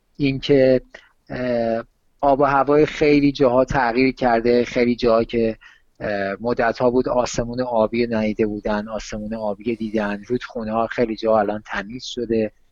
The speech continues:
اه، ونیز و جایی که سالیان سال بود کسی نمیتونست در واقع اه، کف آب رو ببینه و آب خیلی آلوده بود و حتی، اه، خیلی جاها حتی بوی، اه، بدی از آب می‌اومد.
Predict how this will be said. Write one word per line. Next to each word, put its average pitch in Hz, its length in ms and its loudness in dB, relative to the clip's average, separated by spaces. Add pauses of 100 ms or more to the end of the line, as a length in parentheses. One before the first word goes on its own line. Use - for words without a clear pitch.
(360)
اه، 110 140 -2 (180)
ونیز 120 440 -2
و 117 360 4 (800)
جایی 117 320 2
که 120 260 2
سالیان 127 680 2
سال 131 360 2
بود 127 180 -4
کسی 123 340 -2
نمیتونست 113 500 -8
در 107 120 0
واقع 104 380 -2 (540)
اه، 110 160 -8
کف - 360 -2
آب 117 280 2
رو 113 120 0
ببینه 110 420 -2
و 113 40 -2
آب 113 280 2
خیلی 117 320 -2
آلوده 107 420 -2
بود 120 260 -4
و 110 100 -2
حتی، 110 360 -6 (440)
اه، 98 460 -2 (140)
خیلی 131 280 -2
جاها 123 220 2
حتی 127 160 0
بوی، 127 640 2 (260)
اه، 107 380 -6
بدی 123 480 0
از 107 200 0
آب 113 260 -4
می‌اومد. 117 280 -6